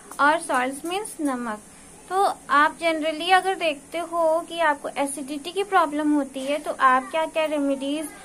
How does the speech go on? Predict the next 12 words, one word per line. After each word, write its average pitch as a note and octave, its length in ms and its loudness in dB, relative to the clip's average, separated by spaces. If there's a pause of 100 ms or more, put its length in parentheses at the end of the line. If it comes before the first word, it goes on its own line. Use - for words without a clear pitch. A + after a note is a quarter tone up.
(260)
use E4 280 -2
करते C4+ 340 2
हो, A#3 140 0
Lemon A#3 460 2
juice, D#4+ 440 -2 (360)
vinegar C4+ 760 0 (300)
या C#4+ 120 2
फिर D4 240 -2
baking D4 380 -2
soda C#4 320 0
का D#4+ 140 -2
सॉल्यूशन। C4+ 680 -2